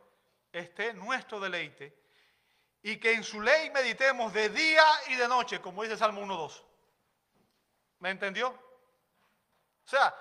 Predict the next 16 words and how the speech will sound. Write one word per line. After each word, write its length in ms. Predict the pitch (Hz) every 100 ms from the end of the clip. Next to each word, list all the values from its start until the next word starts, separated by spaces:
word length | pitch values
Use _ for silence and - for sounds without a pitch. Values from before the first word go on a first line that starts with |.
| -
si 120 | - 202
usted 380 | 196 277 311 311 -
aspira 520 | 240 240 - 294 294
a 180 | 262 214
ser 220 | - 262
un 80 | 262
cristiano 420 | 240 226 254 254
victorioso 880 | 247 226 - 196 226 208 190 180 - _ _ _ _
con 340 | 220 214 220 214 - -
una 380 | 277 285 254 - - _ _ _ _ _ _
dieta 920 | _ 170 254 285 277 208 208 190 - -
de 160 | 175
un 160 | 262 277
sermón 560 | 269 247 208 247 277
dominical 680 | 240 233 226 214 214 247 262
semanal, 760 | - 247 214 220 247 196 185 -